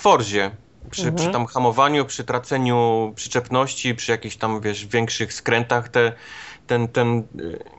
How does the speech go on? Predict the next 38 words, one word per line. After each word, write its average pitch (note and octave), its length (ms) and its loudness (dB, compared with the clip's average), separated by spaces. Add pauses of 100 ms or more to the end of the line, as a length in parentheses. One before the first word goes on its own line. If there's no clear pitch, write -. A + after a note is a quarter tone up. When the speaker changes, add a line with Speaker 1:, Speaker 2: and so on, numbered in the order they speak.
(140)
Speaker 1:
ja C3+ 200 4
miałem F3+ 280 4
wrażenie, D#3+ 540 4
że D3 140 2
one D3+ 260 2
stawiały D#3 460 2
mi C#3+ 200 -2
opór. G#2 440 0
Mike G#2+ 260 -4
mnie A2 100 -2
tam, G#2 240 -2
wiesz, G2 340 -4
wyprowadził G#2+ 680 0
z, - 340 -14 (360)
ze C3 140 6
złudzeń, B2+ 400 4
że B2 100 2
one A#2+ 120 4
tylko, A#2+ 460 4 (100)
tylko C3+ 220 0
się B2+ 140 0
kręcą C3 420 2
tam A#2+ 220 -2
wiatraczki. B2+ 500 0
No C3+ 80 0
pewnie G#3 220 2
tak G#3+ 200 0
jest, F#3+ 280 4
no C3+ 80 4
ale C#3 120 2
to D#3+ 120 0
uczucie F3 300 -4
takiego, D#3+ 340 0
że D3+ 100 0
on D3+ 80 0
stawia D3 380 0
ci, C#3+ 220 -10
wiesz, B2 380 0